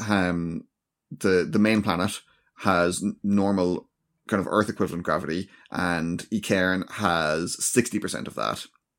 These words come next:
Neshta has, um, one point three times, so it's, it's thirty percent heavier than Earth. So o-, over twice as heavy, um, f-, than Icairn.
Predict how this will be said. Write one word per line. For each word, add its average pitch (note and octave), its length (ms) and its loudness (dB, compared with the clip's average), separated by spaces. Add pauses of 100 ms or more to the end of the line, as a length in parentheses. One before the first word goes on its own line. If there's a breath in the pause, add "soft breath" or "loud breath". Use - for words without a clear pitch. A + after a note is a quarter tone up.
(140)
Neshta G2+ 580 2 (280 soft breath)
has, F2 840 0
um, D#2+ 640 0
one G2+ 360 0
point G2 220 -2
three G2+ 260 0
times, - 280 -6
so - 80 0
it's, - 100 -4
it's - 160 -2
thirty G2+ 280 4
percent F#2+ 280 -2
heavier B1 400 -4 (160 soft breath)
than E2 220 0
Earth. - 400 -4 (100)
So F2 220 0
o-, - 200 -8
over G#2 280 2
twice G2 320 2
as G2 60 -6
heavy, D#2+ 340 -2 (160)
um, D2 480 0 (100)
f-, - 240 -8
than E2 260 0
Icairn. - 440 -4